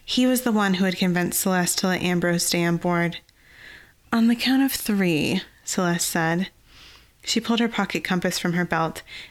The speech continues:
its gold chain tinkling softly as it sought to rebalance itself.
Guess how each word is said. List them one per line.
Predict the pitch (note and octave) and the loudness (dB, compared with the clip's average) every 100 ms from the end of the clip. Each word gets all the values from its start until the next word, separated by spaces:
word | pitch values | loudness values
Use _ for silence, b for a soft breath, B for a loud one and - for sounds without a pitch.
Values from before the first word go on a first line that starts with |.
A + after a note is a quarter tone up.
| - | -6
its | G3 | -4
gold | - G3+ G3+ | 0 0 0
chain | - G3 F#3 | 0 2 2
tinkling | F3 G#3 G3 F#3+ F3+ | 2 0 2 2 2
softly | F#3+ F3 - F3 D#3+ | 0 -2 -2 -2 -2
as | E3 | -2
it | - | -4
sought | - - | -4 -4
to | - | -2
rebalance | F3+ E3 D#3+ D#3 - | -2 0 0 -2 -4
itself. | - - D#3 E3+ - | -6 -4 -2 -4 -8